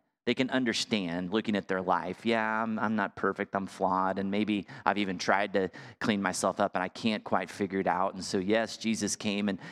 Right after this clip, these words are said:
they have, they can, they can come to, to terms with kind of this list of facts about God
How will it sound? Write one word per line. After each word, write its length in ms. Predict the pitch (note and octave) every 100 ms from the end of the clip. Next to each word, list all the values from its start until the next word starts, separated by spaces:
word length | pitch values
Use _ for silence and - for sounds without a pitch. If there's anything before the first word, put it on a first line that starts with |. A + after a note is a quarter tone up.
| -
they 80 | G#2+
have, 260 | C3+ C3+ G#2
they 100 | B2+
can, 200 | C3 A#2+
they 80 | C#3+
can 160 | B2
come 260 | - E3 D#3+
to, 200 | C3 A2+
to 240 | - -
terms 440 | G#2+ - C#3 A#2+ G2
with 200 | G#2 -
kind 160 | C3
of 80 | G#2+
this 200 | G#2 -
list 320 | G2+ A2+ - G#2
of 80 |
facts 440 | - - G2 G2 -
about 520 | F#2 F2+ F#2+ G#2 -
God 400 | F#2+ D#2+ C#2 -